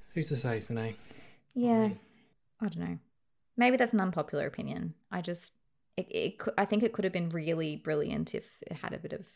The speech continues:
Speaker 2: space.
Speaker 1: Sure. Question, though, for
Speaker 2: Yep.
Speaker 1: you. Not related at all.
Speaker 2: Mm-hmm.
Speaker 1: I was looking at the winners of Best Screenplay, Best Original Screenplay, 'cause we're looking at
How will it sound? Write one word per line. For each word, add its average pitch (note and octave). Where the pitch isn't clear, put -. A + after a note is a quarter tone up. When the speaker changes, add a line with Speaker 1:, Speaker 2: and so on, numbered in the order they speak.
Speaker 2:
space. -
Speaker 1:
Sure. -
Question, C3
though, F#2+
for F3
Speaker 2:
Yep. F#3+
Speaker 1:
you. F3+
Not D3
related B2
at G#2+
all. A2
Speaker 2:
Mm-hmm. F#3+
Speaker 1:
I -
was -
looking D#3
at C3
the B2
winners B2
of A2
Best A2+
Screenplay, A2+
Best A#2+
Original A2
Screenplay, A2+
'cause G#2+
we're G#2+
looking G#2
at F#2+